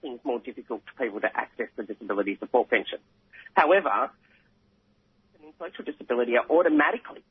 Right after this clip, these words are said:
automatically given a job capacity assessment of less than eight hours a week. And because of the complex way that our systems work, it means that the only disability support they're offered is an A D E. So they're not sent to disability employment services to get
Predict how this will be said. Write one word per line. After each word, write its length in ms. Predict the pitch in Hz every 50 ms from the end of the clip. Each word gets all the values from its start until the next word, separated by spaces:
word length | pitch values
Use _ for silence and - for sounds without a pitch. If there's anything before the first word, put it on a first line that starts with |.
| _
automatically 840 | - 330 392 427 403 381 359 349 349 427 427 415 - - - - - _ _ -
given 420 | 202 170 151 135 123 156 226 269 - _ -
a 60 | 185
job 240 | - 180 170 175 -
capacity 500 | - - - 156 - - 170 143 131 131
assessment 560 | 127 - - 131 - _ - 110 110 113 - _ _ _ -
of 180 | 131 131 120 - _ _
less 220 | - 139 127 127 - - _ -
than 280 | 131 120 113 113 139 - _ _ _ _ -
eight 160 | 135 127 123
hours 260 | 117 110 110 110 110 -
a 40 | 123
week. 280 | 113 127 113 101 98 - - _ _ _ _ - - _
And 80 | - 131
because 360 | 135 - - - 180 185 185
of 100 | 214 190
the 80 | - 147
complex 500 | - - 175 170 170 - 180 143 - _
way 200 | 147 135 131 127 -
that 100 | 120 117
our 120 | 113 123 - -
systems 400 | 139 - _ - 151 123 101 - -
work, 300 | 101 95 95 107 175 - _ _ _ _ _ -
it 160 | - - -
means 300 | 170 165 180 185 202 -
that 120 | 226 -
the 140 | - 208 - -
only 300 | 160 156 151 160 156 160 -
disability 540 | 156 151 - - 135 131 131 123 135 139 -
support 320 | - 139 - - 113 110 -
they're 180 | 127 117 110
offered 300 | 113 120 - 113 110 104 - _ _
is 120 | - 139 143
an 80 | 131
A 140 | 123 120 117
D 80 | 110 110
E. 300 | 117 127 127 101 - - _ _ _ _ -
So 80 | 156 139
they're 140 | 147 139
not 240 | 143 151 160 160 - - _
sent 200 | - 151 131 - _ _
to 300 | 147 123 113 110 107 101 - _
disability 420 | 151 139 - - 127 120 113 107 107
employment 400 | 104 - - 123 113 110 110 - _
services 440 | 120 110 98 104 - - 107 101 - _ -
to 80 | 131 107 - _
get 100 | 143 131